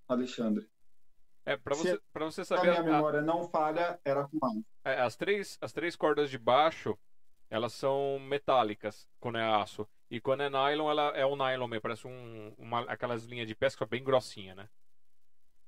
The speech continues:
Speaker 1: Uhum.
Speaker 2: Então, é, é, talvez
Speaker 1: Provavelmente era aço, tá?
Speaker 2: Ah, então foi, talvez seja por isso que você não conseguiu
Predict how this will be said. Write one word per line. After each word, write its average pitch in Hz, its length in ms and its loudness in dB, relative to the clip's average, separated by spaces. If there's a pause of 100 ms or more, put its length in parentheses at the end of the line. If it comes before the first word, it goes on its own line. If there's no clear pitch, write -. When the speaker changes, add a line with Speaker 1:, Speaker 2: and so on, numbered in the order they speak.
(320)
Speaker 1:
Uhum. 147 640 0
Speaker 2:
Então, 113 440 -10 (460)
é, 123 400 0
é, 117 40 -6
talvez 131 500 4
Speaker 1:
Provavelmente 185 720 2
era 165 340 2
aço, - 240 -10
tá? 131 200 -6 (140)
Speaker 2:
Ah, 104 180 0
então 104 200 -6
foi, 113 140 -4 (140)
talvez 120 340 -2
seja 143 220 -4
por 135 160 -6
isso - 140 -8
que - 60 -14
você 147 200 -6
não 139 100 -6
conseguiu 135 960 0